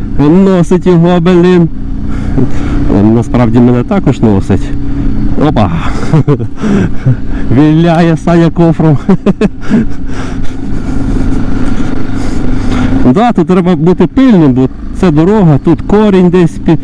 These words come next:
від сосни вийшов на дорогу, то ще щось. Ось, бачите, як його носить. Десь чуть хапанув колесом переднім пісочок,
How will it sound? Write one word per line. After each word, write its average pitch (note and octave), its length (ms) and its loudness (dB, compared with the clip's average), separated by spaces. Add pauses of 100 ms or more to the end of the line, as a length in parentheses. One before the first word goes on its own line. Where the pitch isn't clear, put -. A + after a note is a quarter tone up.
(340)
від D3 340 0
сосни E3 580 0 (540)
вийшов D#3 460 2
на D#3+ 100 2
дорогу, D3+ 680 2 (1120)
то C#3 120 2
ще G3 360 0
щось. - 560 -2 (1200)
Ось, - 220 -6
бачите, D#3 400 0
як B2+ 140 0
його A#2+ 220 2
носить. G#2+ 500 0 (1000)
Десь D3+ 280 2 (100)
чуть G3 200 0
хапанув F#3 680 2
колесом E3+ 540 2 (140)
переднім D#3+ 500 2
пісочок, E3 640 0